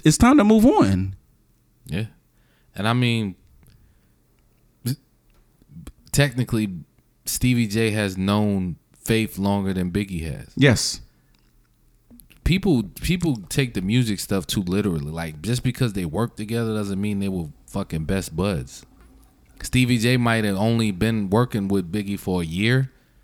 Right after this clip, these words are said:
Speaker 2: He was only, he came out in ninety-five. He was only in the music business for two years.
Speaker 1: Yeah.
Speaker 2: <laughs>
Speaker 1: And you know, I, I,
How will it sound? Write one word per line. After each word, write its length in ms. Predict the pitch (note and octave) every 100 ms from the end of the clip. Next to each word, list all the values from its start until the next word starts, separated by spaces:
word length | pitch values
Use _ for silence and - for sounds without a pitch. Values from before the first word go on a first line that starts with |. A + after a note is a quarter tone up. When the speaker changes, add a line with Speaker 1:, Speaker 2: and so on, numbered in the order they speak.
| _ _
Speaker 2:
He 100 | -
was 220 | A#2+ B2 A2
only, 420 | D#3 E3+ C#3 B2
he 80 | A2+
came 340 | C#3 C3 C3+
out 180 | C#3+ C#3
in 100 | G#2+
ninety-five. 840 | A2 B2+ B2 - A#2+ B2+ C#3 D3+ D3 _ _
He 80 | A#2+
was 160 | A#2+ B2
only 280 | F3 F3+
in 60 | F3
the 60 | B2
music 300 | E3 G3+ D3
business 260 | D3 C3
for 80 | A#2
two 220 | - F#3
years. 440 | F3 F3+ A#3+ A3 -
Speaker 1:
Yeah. 220 | G#2+ G2+ - _ _ _ _ -
Speaker 2:
<laughs> 380 | G2+ - - C#3+ - - - - - - - _ _ - _ _ _ - -
Speaker 1:
And 120 | C#3
you 80 | F3
know, 100 | D#3
I, 300 | D3+ A#2 B2+
I, 180 | C3